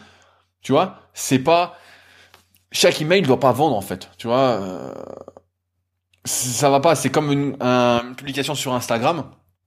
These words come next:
Moi, je renvoie vers un article, et l'article, quand la personne va le lire, bah voilà, ça lui plaît, ça lui plaît pas, euh, ça lui plaît, nanana, il se dit, « Bah tiens, je vais peut-être aller plus loin, en bas de l'article, il y a un truc pour aller plus loin,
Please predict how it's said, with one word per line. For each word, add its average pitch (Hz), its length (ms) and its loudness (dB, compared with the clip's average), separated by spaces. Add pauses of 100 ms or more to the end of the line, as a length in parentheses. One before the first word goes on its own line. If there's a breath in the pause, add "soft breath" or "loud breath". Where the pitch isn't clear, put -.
(380)
Moi, 123 180 4
je 127 100 2
renvoie 123 200 4
vers 127 120 2
un 120 80 0
article, 123 400 -4 (460 soft breath)
et 131 100 2
l'article, 139 380 0
quand - 100 -2
la 131 80 4
personne 131 240 -4
va 131 80 4
le 120 140 4
lire, 185 240 0 (340 soft breath)
bah 120 80 0
voilà, 135 240 2
ça 127 160 -2
lui 131 120 0
plaît, 147 180 0
ça 143 120 0
lui 117 120 -2
plaît 113 160 -4
pas, 180 360 2 (400 loud breath)
euh, 104 920 2
ça - 160 0
lui 147 140 0
plaît, 151 140 0
nanana, 131 360 2
il 170 60 2
se 120 40 -4
dit, « 107 60 -8
Bah 110 80 0
tiens, 147 140 0
je 135 60 0
vais - 40 -10
peut-être 127 140 -2
aller 120 160 2
plus - 140 -6
loin, 139 300 4
en 120 120 -4
bas 120 80 0
de 120 40 4
l'article, 123 200 -2
il 135 40 2
y - 20 2
a - 20 0
un 117 40 0
truc 131 140 -4
pour 127 100 0
aller 113 140 0
plus 110 140 -6
loin, 165 320 2